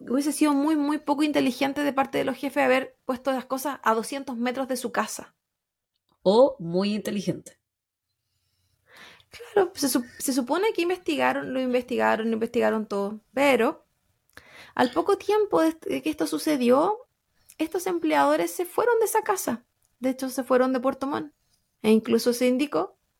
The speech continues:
Speaker 1: que se habían ido del país. Aunque lo último eran rumores,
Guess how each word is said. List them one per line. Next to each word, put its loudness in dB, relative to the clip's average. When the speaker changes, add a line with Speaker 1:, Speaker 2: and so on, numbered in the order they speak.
Speaker 1:
que -10
se -2
habían 4
ido 4
del 2
país. -4
Aunque -2
lo 6
último 0
eran 0
rumores, -4